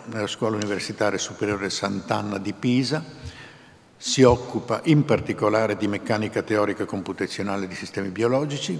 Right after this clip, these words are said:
per esempio della motilità di organismi biologici e di robot bio ispirati.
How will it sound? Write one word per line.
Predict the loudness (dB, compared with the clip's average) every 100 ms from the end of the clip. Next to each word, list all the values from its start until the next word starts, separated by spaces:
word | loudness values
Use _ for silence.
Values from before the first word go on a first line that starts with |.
| -6 -4
per | -2
esempio | 0 0 2
della | 2 2 0
motilità | 2 2 4 2 0 2 2
di | 2
organismi | 0 -2 -2 -4
biologici | 2 4 4 0 -4 -6 -4
e | -2 0
di | 0 -2 0
robot | 2 2 0 -2 -6
bio | 0 2 2 -2
ispirati. | -8 -10 -6 -4 -2 -2 -4 -14